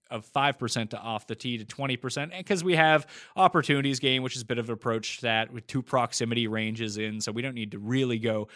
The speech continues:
you know, go to town. Approach is always going to be the most important stat for the week, but it's not obviously the most predictable thing going. Obviously, off the tee, uh, of all of the strokes gained metrics are going to be the one that is the most predictable. Let's load this in, see what we got going.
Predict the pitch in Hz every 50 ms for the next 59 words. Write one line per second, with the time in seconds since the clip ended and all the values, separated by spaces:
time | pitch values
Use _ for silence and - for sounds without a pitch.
0 | - - - _ 127 117 107 - _ - 165 135 113 117 - 143 131 117 107 117
1 | 127 120 - 160 - - - - 156 139 - - 160 160 160 147 131 120 117 131
2 | 123 120 117 120 123 117 123 120 113 113 113 110 110 - - 117 110 - 123 110
3 | 92 98 101 - - - - 175 170 127 107 104 - - - - - - - -
4 | _ - 147 127 120 139 233 233 135 127 - 196 196 196 - 233 202 160 123 127
5 | 120 117 113 - 117 117 113 104 101 - - 226 233 240 233 - 139 117 104 -
6 | 101 95 95 92 95 92 90 95 98 117 127 123 110 110 120 113 104 107 110 107
7 | - - 117 110 - - 196 143 95 90 - - - - - - - 120 117 117
8 | 127 123 120 123 127 131 131 127 120 120 117 - - 127 113 107 - - 139 139
9 | 143 139 123 107 98 95 - - 107 - - - - 117 113 - 175 208 208 151
10 | 120 104 - 117 95 104 92 90 92 95 - - - - _ _ _ _ 120 117
11 | 107 113 110 107 110 110 110 127 127 127 - 160 165 175 156 131 131 117 107 98
12 | 95 - - - 113 101 92 87 - _ 104 87 - - 98 101 127 - - 147
13 | 175 202 202 170 165 160 - 185 208 254 339 339 - 214 190 165 147 135 131 123
14 | 117 123 117 113 113 113 113 117 135 196 262 349